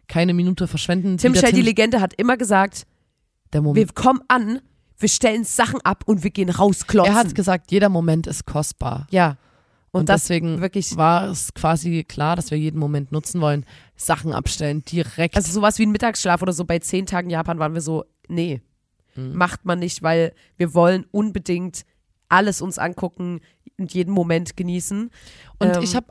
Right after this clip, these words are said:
Speaker 1: als wir schon am Flughafen ankamen, wir waren so eine, wir waren acht Leute in der Gruppe.
Speaker 2: Ja.
Speaker 1: Und sehr chaotisch. Ich bin's gewöhnt, dass wir uns immer so in einem Kreis stellen und als Klumpen irgendwo pausieren.
Speaker 2: Ja.
Speaker 1: So, und dann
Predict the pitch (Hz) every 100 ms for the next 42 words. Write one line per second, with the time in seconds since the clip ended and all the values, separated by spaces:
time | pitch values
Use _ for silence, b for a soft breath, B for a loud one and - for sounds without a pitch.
0 | 208 214 214 185 190 - 196 175 165 147
1 | 180 170 160 175 B B B B - 175
2 | 175 185 175 190 180 - - _ 180 190
3 | 180 175 - 180 - 190 208 202 165 160
4 | - 196 240 254 - _ 208 180 175 _
5 | _ _ _ - B B B 180 175 -
6 | 185 185 190 190 - _ - 170 - 185
7 | 202 220 196 - - - 208 - 180 160
8 | 190 185 - 175 165 185 165 156 156 151
9 | - - 117 135 - - 147 147 147 135
10 | 151 - - 175 175 170 131 139 139 135
11 | - 135 120 131 139 165 185 _ _ 180
12 | 160 180 _ - 180 185 156 170 185 214